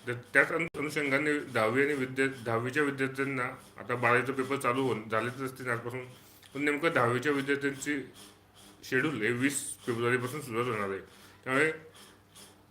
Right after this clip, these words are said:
जे दहावीचे विद्यार्थी हा लाईव्ह बघत असतील, त्यांना मार्गदर्शन करण्याचा हा लाईव्ह आहे.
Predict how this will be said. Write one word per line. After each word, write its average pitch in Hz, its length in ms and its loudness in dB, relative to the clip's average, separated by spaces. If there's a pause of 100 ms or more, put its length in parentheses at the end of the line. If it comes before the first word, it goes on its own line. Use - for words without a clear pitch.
(400)
जे 147 100 2
दहावीचे 143 380 4
विद्यार्थी 139 420 2
हा 139 140 6
लाईव्ह 131 240 6
बघत 139 240 2
असतील, 135 220 -4
त्यांना 147 360 0 (240)
मार्गदर्शन 135 580 2
करण्याचा 147 960 -2
हा 147 260 4 (120)
लाईव्ह 113 280 6
आहे. 117 160 4